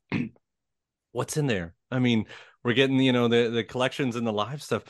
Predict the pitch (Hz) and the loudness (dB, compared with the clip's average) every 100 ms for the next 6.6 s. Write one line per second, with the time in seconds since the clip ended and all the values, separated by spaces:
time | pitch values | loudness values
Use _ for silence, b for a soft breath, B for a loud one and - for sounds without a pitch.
0 | B B _ _ - 135 156 151 151 165 | B B _ _ -2 0 2 2 6 6
1 | 175 175 190 185 180 170 143 190 170 156 | 6 6 8 6 6 2 4 4 4 0
2 | 139 196 180 135 131 139 139 160 123 135 | 0 0 2 2 4 4 4 2 2 -2
3 | 175 127 147 185 233 214 208 208 208 214 | -2 0 0 0 -2 -2 -4 -6 -4 -2
4 | 226 220 175 160 147 165 196 202 170 160 | 0 0 0 -2 -2 -2 -2 -2 -2 -4
5 | - 151 170 127 95 98 90 - 98 - | -4 -4 -4 -6 -4 -4 -4 -4 -8 -2
6 | 120 113 92 107 98 - | -2 -2 -2 0 -2 -4